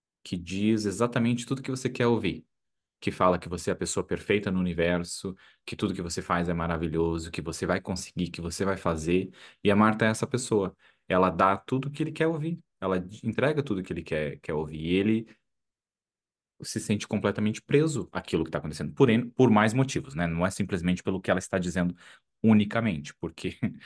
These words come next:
quando ela começa a gritar, quando ela começa a bater nas pessoas em volta dele, é um sinal ali que você diria,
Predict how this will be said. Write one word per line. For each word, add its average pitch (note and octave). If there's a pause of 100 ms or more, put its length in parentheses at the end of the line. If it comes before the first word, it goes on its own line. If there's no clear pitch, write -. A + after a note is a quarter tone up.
(300)
quando F2+
ela F2
começa G2+
a G#2+
gritar, A#2
quando F#2
ela E2+
começa F#2
a A#2
bater A2+
nas G#2
pessoas G#2
em G#2+
volta G2+
dele, A2+
é F#2+
um G2
sinal G#2
ali G2+
que G#2
você A#2
diria, A2+